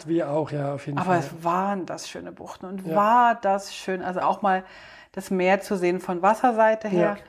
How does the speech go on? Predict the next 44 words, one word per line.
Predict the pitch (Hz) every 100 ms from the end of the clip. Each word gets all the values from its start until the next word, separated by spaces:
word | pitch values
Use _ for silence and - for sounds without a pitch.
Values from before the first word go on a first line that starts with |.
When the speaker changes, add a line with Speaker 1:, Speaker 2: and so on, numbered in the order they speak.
| -
Speaker 1:
Ja, | 160
ja. | -
Speaker 2:
Haben | 170 190
wir |
einen | 185 180
ganz | 190 233 -
tollen | 220 208
Ausflug | 196 202 - 196 196
gemacht. | 196 185 -
Und | - 170
da |
habe | 170
ich | 165
am | 147 147
Anfang | 143 165
gedacht, | 156 156 -
wenn | -
ich | 135 -
ehrlich | 185
bin, | - -
so | 170
Speaker 1:
Das | -
hat | 151
fünf | - 151 -
Stunden | - 151 180 175
ungefähr | 160 165 -
gedauert. | 160 160 156 160 160 -
Speaker 2:
Ne, | 170 170
warte | 160 156 208
mal, | 190
wir | 165 156
waren | 156 170
um, | 170 165
von | - 175
um | 165
zehn | - - 190 185
bis | 180
um | 165 165
fünf. | - 214 214 175 - -
Das | 139 160
war | 160
wirklich | 170 160 -
noch | 165 -
länger. | 180 202 165 -